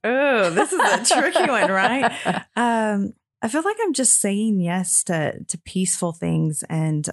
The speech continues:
Speaker 1: showing up as authentically myself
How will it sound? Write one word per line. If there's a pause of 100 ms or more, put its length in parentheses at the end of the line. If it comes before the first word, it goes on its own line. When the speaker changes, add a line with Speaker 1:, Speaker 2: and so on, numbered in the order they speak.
(400)
Speaker 1:
showing
up
as
authentically
myself